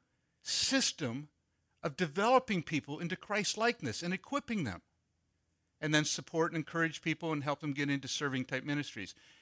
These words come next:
And so we decided that if the objective of our church was to help people live God-pleasing lives, I guess we better figure out what helps people live God-pleasing lives. And I studied and studied and studied and studied and studied at it. And any place in the Bible where it says,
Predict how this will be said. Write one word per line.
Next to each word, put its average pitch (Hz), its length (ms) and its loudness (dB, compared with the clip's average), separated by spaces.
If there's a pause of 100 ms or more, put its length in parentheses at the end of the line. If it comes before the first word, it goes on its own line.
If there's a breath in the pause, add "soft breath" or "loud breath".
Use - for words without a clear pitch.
(200 soft breath)
And 165 80 -2
so 202 200 4
we 202 100 2
decided 226 560 6
that 151 140 6
if - 100 -2
the 175 100 0
objective 220 480 2
of 147 200 0
our 135 80 -2
church - 340 -2
was 151 140 -4
to - 80 -4
help 190 240 -2
people 180 260 -4
live 156 220 0
God-pleasing 160 680 2
lives, 165 300 0 (240 loud breath)
I 180 60 0
guess 262 240 2
we 208 120 0
better 180 240 2
figure 175 320 -2
out 170 120 0
what 165 120 2
helps 226 280 -4
people 135 280 -4
live 120 220 -2
God-pleasing 113 580 -2
lives. - 440 -10 (720)
And 135 100 0
I 139 60 6
studied 175 580 2
and - 120 -4
studied 165 500 2
and 160 100 -6
studied 165 540 0
and 117 100 -4
studied 151 520 0
and 113 100 -6
studied 160 480 0
at 175 160 2
it. - 80 -14 (500 soft breath)
And 139 180 0
any 214 220 6
place 202 360 2
in 185 60 -4
the 180 80 -2
Bible 170 440 2
where 165 160 2
it 131 80 -6
says, 165 380 0